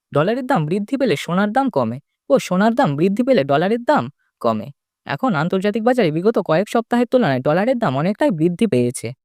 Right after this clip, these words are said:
আসুন বন্ধুরা, এবার আমরা দেখে নিই বাজারে বাইশ ক্যারেট হলমার্ক সোনার দাম কত। আজ এক গ্রাম বাইশ ক্যারেট হলমার্ক সোনার দাম আট হাজার নশো পঞ্চান্ন টাকা, আট গ্রামের দাম একাত্তর হাজার ছশো চল্লিশ টাকা, দশ গ্রামের দাম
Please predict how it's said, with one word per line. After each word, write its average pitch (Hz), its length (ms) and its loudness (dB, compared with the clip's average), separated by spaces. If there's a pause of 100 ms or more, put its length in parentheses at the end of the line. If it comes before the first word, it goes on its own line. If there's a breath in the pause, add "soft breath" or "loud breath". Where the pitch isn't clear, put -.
(460)
আসুন - 300 0
বন্ধুরা, 160 300 4
এবার 180 220 2
আমরা 254 220 2
দেখে 180 260 0
নিই 117 160 -2 (300)
বাজারে 208 340 0
বাইশ 139 320 -2
ক্যারেট 254 240 2 (100)
হলমার্ক 180 340 2
সোনার 285 280 0
দাম 170 220 2
কত। 120 200 -2 (400 soft breath)
আজ 240 220 2
এক 175 180 -4
গ্রাম 226 240 -4
বাইশ 147 240 0
ক্যারেট 220 240 2
হলমার্ক 175 300 0
সোনার 214 240 0
দাম 127 200 -2
আট 147 200 0
হাজার 254 220 0
নশো 175 300 -2
পঞ্চান্ন 175 540 -2
টাকা, 107 260 -6 (220)
আট 135 200 -2
গ্রামের 247 320 2
দাম 143 200 0
একাত্তর 208 400 0
হাজার 262 260 2
ছশো 220 320 0
চল্লিশ 175 420 2
টাকা, - 240 -6 (260)
দশ 151 280 2
গ্রামের 269 340 2
দাম 113 160 0